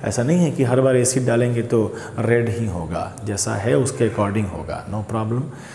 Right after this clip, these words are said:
और बात करते हैं, ये दो, एक, दो, ये तीन हो गए ना, तीन हो गए natural। कितने एग्जाम में क्या question पूछेंगे? Name the, uh, natural indicator of acid and base। तो आप बता दीजिएगा, litmus paper, very famous litmus paper,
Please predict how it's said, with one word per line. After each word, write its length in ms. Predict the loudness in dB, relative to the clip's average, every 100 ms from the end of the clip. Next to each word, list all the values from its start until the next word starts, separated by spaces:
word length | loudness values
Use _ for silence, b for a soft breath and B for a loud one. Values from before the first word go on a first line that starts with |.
| B B
और 160 | 2 4
बात 200 | 4 4
करते 240 | 2 2
हैं, 200 | 2 0 -2 B B
ये 120 | 2 4
दो, 380 | 4 4 2 4
एक, 340 | 4 4 0 4
दो, 500 | 4 4 -2 -8 -2
ये 100 | 0 0 2
तीन 200 | 4 4
हो 140 | 2
गए 80 | 2
ना, 100 | 2 2
तीन 220 | 2 4
हो 140 | 4 4
गए 140 | 4
natural। 500 | 4 2 0 2 2
कितने 320 | 2 -4 0
एग्जाम 220 | 2 2 2
में 120 | 2
क्या 120 | 2
question 320 | 0 -2 -2
पूछेंगे? 420 | -4 -2 -2 0 -2 B B B
Name 340 | 2 4 4 4
the, 140 | 4 4 2 B B B -6
uh, 840 | -2 -2 -2 -2 -4 -4 -6 -2
natural 480 | -2 -2 0 2 2 2
indicator 520 | 0 0 0 0 -4
of 240 | -4 -4 -2
acid 340 | -2 -2 -4
and 240 | -2 -2 -2
base। 280 | -2 -4 -6 -12 -14
तो 60 | -8
आप 200 | -6 -4
बता 160 | -4
दीजिएगा, 480 | -4 -2 0 0 -2 -6 B B
litmus 400 | -4 0 -2 -2
paper, 480 | -2 -6 -2 -4 -4 0
very 240 | 2 2 2
famous 320 | 0 0 -2
litmus 340 | -4 -4 -6
paper, 420 | -6 -10 -10 -12